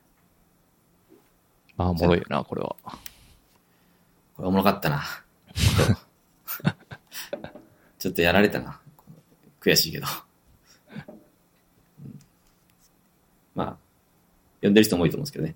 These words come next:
Speaker 2: アンディ・ウィアーさんの。
Speaker 1: いや、そんなにたくさんいないと思う。
Speaker 2: え、いないかな。これ大ベストセラーじゃないの？
Speaker 1: あー、まあね、エスエフでは、うん、相当ベストセラーなのかな。どうなんだろう。
Speaker 2: エスエフ部門ではもう、あ、圧倒的一位らしいけどね。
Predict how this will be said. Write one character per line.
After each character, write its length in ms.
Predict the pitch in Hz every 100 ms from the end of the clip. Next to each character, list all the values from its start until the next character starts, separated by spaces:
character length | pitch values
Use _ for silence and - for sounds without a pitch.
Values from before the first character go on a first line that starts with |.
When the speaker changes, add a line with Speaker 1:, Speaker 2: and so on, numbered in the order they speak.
| -
Speaker 2:
ア 100 | 92
ン 100 | 87
デ 60 |
ィ・ 100 | 165
ウ 40 | 80
ィ 100 | 78
ア 40 |
ー 40 | -
さ 100 | -
ん 60 | -
の。 100 | -
Speaker 1:
い 200 | 131 104
や、 100 | 90
そ 160 | - 104
ん 80 | 104
な 80 |
に 100 | 104
た 120 | 101 -
く 40 |
さ 100 | 107
ん 20 |
い 40 | 90
な 60 |
い 60 | 85
と 60 | -
思 60 |
う。 40 | - _ - - _ -
Speaker 2:
え、 120 | 104
い 40 | 101
な 100 | 113
い 60 |
か 100 | -
な。 60 | 76 - 117 -
こ 80 | 101
れ 40 |
大 220 | - 101
ベ 120 | 110 117
ス 80 |
ト 100 | -
セ 100 | 117
ラ 60 | 107
ー 20 |
じ 60 | 82
ゃ 40 |
な 60 | 82
い 60 |
の？ 120 | 80 - _ - - - _ _ -
Speaker 1:
あ 300 | 95 85 82
ー、 20 |
ま 100 | 85
あ 40 |
ね、 100 | 85
エ 40 | 87
ス 120 | -
エ 40 |
フ 120 | 135
で 80 | 151
は、 120 | 113
う 100 | 80
ん、 40 | 80
相 200 | - 85
当 100 | -
ベ 80 | 85
ス 100 | -
ト 60 |
セ 100 | -
ラ 60 | 87
ー 20 |
な 60 | -
の 80 | 123
か 160 | - -
な。 80 | - - _ _ - _
ど 120 | - 98
う 20 |
な 80 | 82
ん 40 |
だ 80 | -
ろ 80 | _
う。 20 |
Speaker 2:
エ 60 | -
ス 140 | -
エ 60 | 110
フ 160 | - 101
部 100 | 107
門 160 | 82
で 100 | -
は 60 | -
も 120 | 82
う、 80 | - - _
あ、 120 | - - -
圧 140 | 180 -
倒 120 | 196
的 220 | 180 -
一 300 | 160 - 147
位 80 | 143 -
ら 80 | -
し 140 | - -
い 40 |
け 100 | -
ど 100 | -
ね。 140 | -